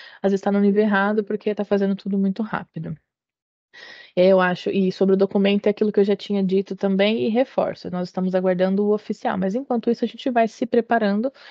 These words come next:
porque é o nosso jeito, né, o nosso modo professor de, de operar, que é, já, já vou aqui, é, coletando os dados que eu tenho pra depois ver como eu transformo isso em nota, tá certo?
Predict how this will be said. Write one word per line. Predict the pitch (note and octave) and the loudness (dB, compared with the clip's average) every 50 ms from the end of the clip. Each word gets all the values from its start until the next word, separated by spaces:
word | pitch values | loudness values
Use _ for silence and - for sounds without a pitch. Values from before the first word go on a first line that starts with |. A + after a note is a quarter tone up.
| - - - - _ _ _ | -20 -20 -20 -20 _ _ _
porque | A#3 A#3 A3+ B3+ | 0 2 2 2
é | A#3+ | 2
o | A#3 | 2
nosso | A#3 A#3 A#3 - B3+ B3 | 2 0 0 0 -4 -2
jeito, | A#3 A#3+ A#3 G#3+ A3 - - | -2 -2 -2 -2 -2 -4 -4
né, | G3+ G3 | -4 -4
o | G#3 | -2
nosso | G#3 G#3 G#3 - - G#3+ | -2 -4 -4 -4 -6 -4
modo | G3+ G3+ G#3 A3 G#3+ | -2 -2 0 -2 -2
professor | - A3+ A3 - - A3 - - G#3 G3+ G#3 | -2 -4 -4 -2 -4 -6 -4 -2 0 0 0
de, | G3 G#3 G#3+ G#3 G3+ G#3+ G#3+ | 0 0 -2 -2 -2 -2 -4
de | F#3+ G3 G#3 | -2 0 -2
operar, | G#3+ - - B3 A3+ A3 F#3+ - E3 - | 0 0 0 0 0 0 0 -2 -4 -4
que | - - | -2 -2
é, | F#3 F#3 F#3 | -2 0 -2
já, | F3 - - - | -4 -4 -6 -4
já | F3 F3+ F3 | -2 -2 -2
vou | E3+ F3+ F#3+ | -2 -2 -2
aqui, | G3+ G3 - - G3+ G3+ G#3+ C4 C#4 _ _ - _ - - - - - _ | -2 -2 -2 -2 0 0 0 -2 -4 _ _ -20 _ -20 -20 -20 -20 -8 _
é, | - G3+ F#3+ F#3+ F#3+ F#3+ | 0 2 2 2 0 0
coletando | - G#3 G3 G3 F#3+ - G3+ F#3+ G3 | 2 2 4 4 2 2 0 2 2
os | G3 F#3+ | 0 2
dados | F#3 F#3+ F#3 F#3 - | 0 0 -2 -2 -4
que | - - | -4 -4
eu | G3+ | -4
tenho | G3 - G3+ F#3+ G3 | -2 -2 -4 -4 -2
pra | G3 G#3+ | -2 -2
depois | G#3 G3+ G3 - G3+ G3+ | -2 -2 0 0 -2 0
ver | G3 G3 G3+ | 0 0 -2
como | G3+ - G3 G3+ | 0 0 -2 -2
eu | G#3 | -2
transformo | G3+ - G#3 G#3 - - - G3 G3 G3 F#3+ F#3+ | -2 -4 -6 -6 -4 -4 -4 -2 -2 -2 -2 -2
isso | F#3 F#3 - - G3+ G3+ G#3 G#3 - _ _ _ _ _ - | -4 -6 -6 -6 -4 -4 -4 -6 -8 _ _ _ _ _ -2
em | G3 G#3 | 0 0
nota, | G#3+ G3+ D#3 - - - _ - - - _ _ _ _ _ _ _ _ | 2 0 0 -4 -8 -12 _ -14 -14 -14 _ _ _ _ _ _ _ _
tá | - - | -10 -10
certo? | - - A3 A#3+ C4+ C#4+ - - - | -4 -2 -2 -2 0 -2 -6 -12 -20